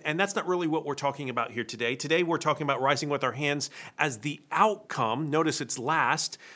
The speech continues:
of our hope and, uh, in the gospel and our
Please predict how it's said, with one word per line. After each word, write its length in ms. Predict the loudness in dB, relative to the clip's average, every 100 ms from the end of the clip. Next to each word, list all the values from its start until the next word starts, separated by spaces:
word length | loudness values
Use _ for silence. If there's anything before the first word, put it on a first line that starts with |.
| -4
of 200 | 0 2
our 160 | 2
hope 480 | 2 0 2 0 -2 -6
and, 260 | -2 -2 -4 -10 -10 -6
uh, 40 |
in 420 | -2 -2 -2 0
the 60 | 0
gospel 600 | 2 2 2 -2 -2 -2 -2
and 120 | 2
our 200 | 2